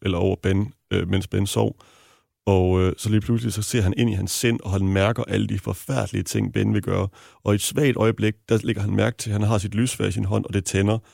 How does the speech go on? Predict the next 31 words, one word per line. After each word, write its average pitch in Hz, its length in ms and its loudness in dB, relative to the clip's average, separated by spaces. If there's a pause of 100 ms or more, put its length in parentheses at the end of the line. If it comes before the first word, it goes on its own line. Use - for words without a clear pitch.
(360)
Og 101 80 -4
det 107 60 2
var 104 60 4
bare... 117 320 2 (600)
Og 117 120 2
inden 139 160 4
han 131 120 2
kan 117 100 0
nå 120 140 2
at 101 60 0
slukke - 360 -2
det 98 60 -2
igen, 90 240 -4
det 98 80 -4
er 95 40 0
der, 107 240 2
Ben 95 280 -2
vågner. 92 340 -4
Fordi 98 340 -6
at 98 120 -4 (120)
det 101 80 0
var 101 80 4
bare 117 220 4
lige 123 100 2
det 117 120 0
her, 113 100 0 (500)
det 113 80 -2
her 107 80 0
flikkerne 139 520 0
moment 107 480 2
der, 92 200 0